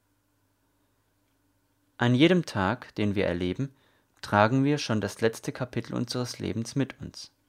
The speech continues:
Es ist unsere nächste Entscheidung. Wir sind das Mosaik aus jeder Entscheidung, die wir je getroffen haben. Wenn wir sterben, drücken wir auf Drucken.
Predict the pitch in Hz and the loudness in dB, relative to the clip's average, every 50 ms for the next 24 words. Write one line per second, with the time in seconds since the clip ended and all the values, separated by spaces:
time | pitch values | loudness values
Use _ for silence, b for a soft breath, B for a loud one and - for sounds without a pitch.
0 | _ _ _ _ _ _ _ _ _ _ _ _ _ _ _ _ _ _ _ _ | _ _ _ _ _ _ _ _ _ _ _ _ _ _ _ _ _ _ _ _
1 | - 110 - - - 139 139 - - 139 135 - - 120 127 127 139 160 175 - | 0 0 0 0 -2 -4 -4 -2 0 0 0 0 2 2 2 4 4 2 2 0
2 | - - - - 156 151 - - 165 - 107 - - - - _ _ _ _ _ | -2 -2 -2 -2 -2 -2 -4 -4 -4 -4 -4 -4 -6 -10 -14 _ _ _ _ _
3 | _ _ _ _ _ _ _ _ _ _ _ _ _ _ _ _ _ _ _ _ | _ _ _ _ _ _ _ _ _ _ _ _ _ _ _ _ _ _ _ _
4 | _ _ _ _ _ - 117 117 - - 151 156 - 147 139 - 147 143 139 - | _ _ _ _ _ -2 -2 0 2 2 2 4 4 0 0 0 0 0 0 0
5 | - 139 - 156 147 - - - - - - - - - - - 120 120 135 - | 0 -2 -2 -2 -4 -4 -6 -14 -18 -12 -10 -10 -8 -8 -8 -4 -2 -2 0 2
6 | 165 147 139 131 - - 120 98 104 107 117 123 131 127 - - 110 101 101 95 | 2 2 2 0 -2 -2 0 0 0 0 0 -2 -4 -6 -6 -6 -4 -2 -2 -2
7 | 92 107 104 104 - 139 - - - 123 - - 90 92 92 87 110 110 - _ | 0 0 -2 -2 -2 -4 -6 -4 -4 -4 -4 -4 -8 -10 -10 -12 -14 -16 -18 _
8 | _ _ _ _ _ _ _ _ _ _ _ _ _ _ _ _ _ _ _ _ | _ _ _ _ _ _ _ _ _ _ _ _ _ _ _ _ _ _ _ _
9 | _ _ _ _ _ _ _ _ - 113 107 107 104 104 101 - - 120 127 131 | _ _ _ _ _ _ _ _ -2 0 0 2 2 2 2 0 0 2 2 2
10 | 120 107 110 135 B B B B B B B B B B - 143 147 147 151 131 | 2 2 0 -2 B B B B B B B B B B 0 2 2 2 2 0
11 | 107 120 120 117 - 113 117 117 - - - _ _ _ _ _ _ _ _ - | 2 2 2 4 4 4 2 2 0 -6 -20 _ _ _ _ _ _ _ _ -8
12 | - - 175 156 - - 90 | -2 0 0 0 0 -2 -10